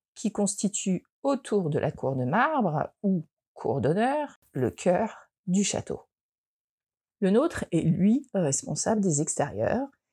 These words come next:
et crée également l'orangerie et la ménagerie royale. Les jardins augmentent en taille et sont ornés de sculptures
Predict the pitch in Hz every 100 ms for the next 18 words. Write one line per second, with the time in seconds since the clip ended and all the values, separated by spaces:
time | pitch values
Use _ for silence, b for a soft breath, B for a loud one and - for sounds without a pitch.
0 | - 175 - 156 143 139 185 202 165 156
1 | 143 139 135 151 254 285 - 127 139 123
2 | 170 214 208 185 190 226 - - - -
3 | 190 - _ _ _ _ - 147 143 139
4 | 135 131 127 143 - - 170 156 120 107
5 | 233 311 175 156 - 143 139 - 139 131
6 | 196 202 - - 190 - 147 151 233